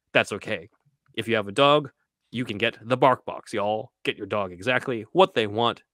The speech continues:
First month off free, valued at thirty-five dollars with our promo link, and that is available at superhero stuff pod dot com slash shop. And if you don't wanna shop for anything, that's cool too. You can visit superhero stuff pod dot com slash show notes,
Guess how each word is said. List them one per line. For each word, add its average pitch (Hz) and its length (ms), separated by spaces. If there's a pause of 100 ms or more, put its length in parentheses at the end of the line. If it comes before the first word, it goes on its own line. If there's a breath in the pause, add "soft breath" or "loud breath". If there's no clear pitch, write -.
First 180 240
month 110 200
off 95 260
free, 156 480 (280 soft breath)
valued 156 340
at - 140
thirty-five 135 460
dollars 113 480
with 170 180
our 104 100
promo 101 400
link, 110 260 (220)
and 98 120
that 110 120
is 101 100
available 101 520
at 110 200
superhero 110 540
stuff - 300
pod 113 320 (300)
dot 110 200
com 117 440
slash 131 340
shop. 151 280 (180)
And 117 100
if 107 120
you 117 60
don't 131 180
wanna 127 180
shop 131 260
for 120 120
anything, 123 440 (400)
that's 110 180
cool 107 180
too. 131 200
You 110 140
can 104 140
visit 113 340
superhero 117 440
stuff - 260
pod 110 280
dot 98 200
com 107 280
slash 98 380 (260)
show 165 320
notes, - 380